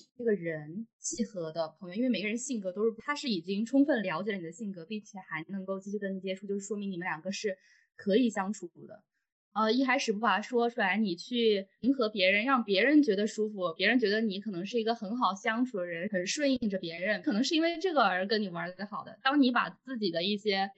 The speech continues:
小的自己的习惯、自己那些刺摆出来的时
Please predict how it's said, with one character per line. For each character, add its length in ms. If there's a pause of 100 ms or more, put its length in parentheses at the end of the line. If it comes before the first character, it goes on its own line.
小 220
的 180
自 240
己 80
的 120
习 200
惯、 320 (320)
自 80
己 80
那 100
些 140
刺 400 (420)
摆 240
出 160
来 140
的 80
时 100